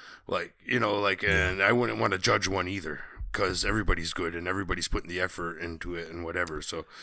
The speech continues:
Speaker 1: so that's
Speaker 2: Sure.
Speaker 1: how I kinda see it. And, but I get your point too with supporting the project and all that jazz. Yes, for sure. That would make sense.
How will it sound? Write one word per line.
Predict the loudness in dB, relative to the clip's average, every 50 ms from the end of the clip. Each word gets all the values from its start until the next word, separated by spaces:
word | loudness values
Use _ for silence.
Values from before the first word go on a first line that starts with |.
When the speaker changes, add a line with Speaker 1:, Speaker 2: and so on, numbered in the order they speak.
| -14 -12 -12 -12 -12 -10 -6
Speaker 1:
so | -4 -2 0
that's | 2 4 4 4 6
Speaker 2:
Sure. | 6
Speaker 1:
how | 6 6
I | 6 4
kinda | 4 2 0 0 2 2
see | 4 4 2 2 -2 -4
it. | -4 -6 -6 -6
And, | -6 -6 -6 -8 -10 -14 -16 -20 _
but | -12 -4 -2 0 2
I | 4 4
get | 4 4 2 2
your | 0 -2
point | -2 -2 -4 -4 -4 -4 -6
too | -6 -8
with | -6 -6 -4 -4
supporting | -4 -4 -6 -8 -8 -8 -8 -10 -12
the | -10
project | -6 -4 -2 -2 -2 -2 -4 -6 -8 -8 -10
and | -8 -6
all | -6 -4 -4
that | -4 -6 -6 -6
jazz. | -8 -8 -8 -8 -6 -8
Yes, | -8 -8 -8 -10 -12
for | -10 -10 -8
sure. | -8 -8 -8 -10 -10 -10
That | -10 -10 -8
would | -8
make | -6 -6 -4 -4
sense. | -4 -4 -4 -6 -8 -8 -10